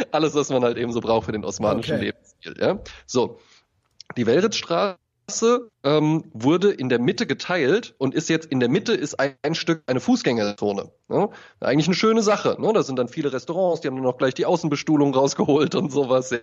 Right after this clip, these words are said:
Speaker 2: Ja.
Speaker 1: Dann kann man da schön draußen sitzen im Sommer und so weiter.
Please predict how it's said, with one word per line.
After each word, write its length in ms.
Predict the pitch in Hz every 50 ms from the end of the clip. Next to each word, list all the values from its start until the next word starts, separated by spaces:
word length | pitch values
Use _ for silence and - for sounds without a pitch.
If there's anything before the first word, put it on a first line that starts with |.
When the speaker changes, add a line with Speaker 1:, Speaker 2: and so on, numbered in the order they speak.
| _
Speaker 2:
Ja. 520 | 117 120 139 147 - - 165 170 160 139 - - - _ _
Speaker 1:
Dann 60 | -
kann 140 | - 156 147
man 80 | 139
da 100 | 135 127
schön 280 | 123 - 160 156 156 151
draußen 360 | - 123 - - - - 139
sitzen 320 | 127 135 135 - - 139
im 80 | 127 117
Sommer 380 | 110 123 143 160 151 143 135 127
und 140 | 104 120
so 140 | 117 131 113
weiter. 260 | 104 101 101 - 101